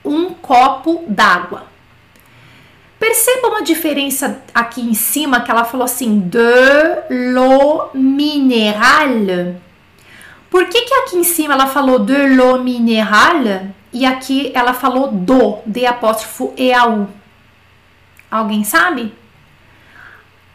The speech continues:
Aqui em cima, de l'eau minérale,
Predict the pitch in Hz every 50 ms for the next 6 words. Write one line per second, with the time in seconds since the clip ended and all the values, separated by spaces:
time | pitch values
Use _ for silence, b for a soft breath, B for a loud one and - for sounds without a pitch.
0 | _ _ _ _ _ _ _ _ _ _ _ - - 311 370 415 - - - -
1 | 226 202 196 202 226 269 294 - - - - - 302 320 381 349 294 233 202 185
2 | - - - - _ _ _ _ _ _ _ _ - 208 175 269 285 302 302 285
3 | 262 240 226 214 208 208 208 208 208 202 190 180 180 175 - 233 269 339 359 302
4 | 226 196 180 180